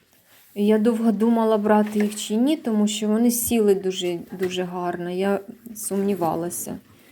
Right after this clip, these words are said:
з цими плямами. Е, блуза мені сподобалась, блуза без пошкоджень. Хоча там бірки зі складом не було. Е, я знайшла ще такий кар-, е, жакет. Жакет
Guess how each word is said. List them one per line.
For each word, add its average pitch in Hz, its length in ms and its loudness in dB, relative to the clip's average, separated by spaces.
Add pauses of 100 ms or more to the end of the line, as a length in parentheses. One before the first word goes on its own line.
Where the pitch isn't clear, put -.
(160)
з - 60 -18
цими 180 340 -6
плямами. 226 680 0 (1300)
Е, 180 320 -4 (640)
блуза 202 500 2
мені 185 240 -2
сподобалась, 269 760 2
блуза 214 360 0
без 202 240 0
пошкоджень. 175 720 -8 (300)
Хоча 202 420 2
там 202 220 -2
бірки 208 340 0
зі 185 140 -2
складом 185 500 -2
не 180 80 -4
було. 196 460 0 (720)
Е, 180 180 -6
я 220 360 2
знайшла 214 540 2
ще 202 180 -6
такий 196 500 -6 (240)
кар-, 208 360 -2
е, 180 380 4 (420)
жакет. 190 640 0 (180)
Жакет 202 580 -4